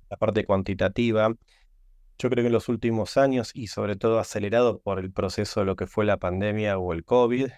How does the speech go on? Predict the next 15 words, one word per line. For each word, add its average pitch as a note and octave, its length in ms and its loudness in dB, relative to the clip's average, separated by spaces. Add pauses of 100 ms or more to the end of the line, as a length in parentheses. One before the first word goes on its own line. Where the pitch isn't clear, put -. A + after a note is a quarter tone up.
(140)
eh, G#2 640 -2
ahí A2 460 0
el A2 160 2
liderazgo G#2 380 0
se G2+ 140 -4
vio G#2 160 0
más G#2+ 380 -2
centrado A2+ 760 2
en, G2 180 -2
en G2 160 -6
las F#2+ 160 -8
necesidades A2 920 -2 (500)
de A2 480 -2
las G#2+ 180 -4
personas, F#2 680 -4